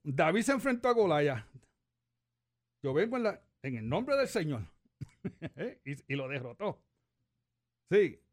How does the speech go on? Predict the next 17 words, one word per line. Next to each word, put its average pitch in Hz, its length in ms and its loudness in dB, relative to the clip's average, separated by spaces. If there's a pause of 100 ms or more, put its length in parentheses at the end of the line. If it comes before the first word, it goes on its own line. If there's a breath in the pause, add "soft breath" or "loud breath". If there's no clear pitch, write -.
(160)
no, 151 260 -2
esa 202 220 4
es 254 60 4
la 254 60 4
autoridad 220 520 2
que 226 100 0
nosotros, 196 600 -2 (1040)
la 143 220 4
iglesia, 185 600 4
tiene. 165 540 2 (1080)
Ese 240 300 6
es 214 60 6
el 226 140 4
poder 202 440 0
que 190 120 0
la 160 60 2
iglesia 180 580 0